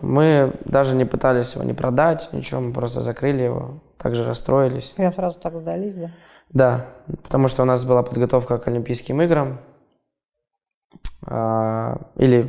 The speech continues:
Speaker 1: там к чемпионату мира, я уже не помню. Ну и времени на то, чтобы искать там, кто бы его купил, и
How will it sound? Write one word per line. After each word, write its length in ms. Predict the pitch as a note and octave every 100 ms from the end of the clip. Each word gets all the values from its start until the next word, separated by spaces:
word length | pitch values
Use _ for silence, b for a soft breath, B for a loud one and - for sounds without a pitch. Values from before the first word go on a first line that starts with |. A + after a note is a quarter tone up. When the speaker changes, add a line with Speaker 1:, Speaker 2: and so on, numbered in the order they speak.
| D3
Speaker 1:
там 180 | - B2
к 80 |
чемпионату 340 | - - B2 C3
мира, 240 | D3 C#3+
я 80 | A#2+
уже 120 | A#2
не 80 | A#2+
помню. 360 | C3 A#2+ A#2+ - B B B B B
Ну 140 | D3 C3
и 280 | A#2+ A#2+
времени 380 | A#2 C3 C#3+ C3
на 120 | A#2+
то, 120 | A#2 B2+
чтобы 320 | - A#2+ A#2
искать 400 | - B2+ A#2 -
там, 360 | A#2 A#2 C3 - _ _ _ _ _
кто 200 | - A#2+
бы 100 | B2
его 200 | A#2+ A#2+
купил, 460 | B2 B2+ D3+ C3+
и 320 | B2 A#2 A#2+